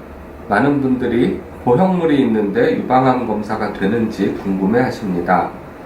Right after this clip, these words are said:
결론부터 말씀드리면 유방 촬영술, 유방 초음파 등 기본 검사뿐 아니라 조직 검사, 맘모톰 등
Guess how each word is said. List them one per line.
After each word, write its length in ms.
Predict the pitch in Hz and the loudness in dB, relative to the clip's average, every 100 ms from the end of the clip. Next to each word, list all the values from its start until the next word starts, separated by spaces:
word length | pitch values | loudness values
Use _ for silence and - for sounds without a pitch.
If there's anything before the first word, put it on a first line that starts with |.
| - - - | -18 -18 -6
결론부터 580 | - 139 175 165 147 165 | 2 4 4 2 -2 -2
말씀드리면 960 | 127 113 131 123 110 110 110 104 87 95 | -2 -2 -4 -4 -4 -2 0 0 -2 -6
유방 320 | 98 107 107 | -2 -2 -4
촬영술, 760 | - 123 107 98 - 139 175 101 | -8 -4 -2 -4 -2 -2 0 0
유방 340 | 104 113 113 | 0 0 -2
초음파 500 | - 143 143 139 127 | 0 2 2 0 0
등 320 | 110 120 180 - | 2 2 -2 -4
기본 320 | - 107 151 | -2 2 4
검사뿐 540 | 135 - 120 120 117 123 | 4 0 -2 -2 0 2
아니라 560 | 95 98 120 131 - - - - - - - | 2 2 2 2 0 -6 -16 -18 -18 -18 -10
조직 360 | - 120 143 - | -4 0 2 2
검사, 560 | 120 117 120 107 110 - | 2 2 2 2 0 -2
맘모톰 640 | 95 110 117 117 113 98 95 | -2 0 -2 -4 -4 -4 -2
등 320 | 98 120 | -2 -2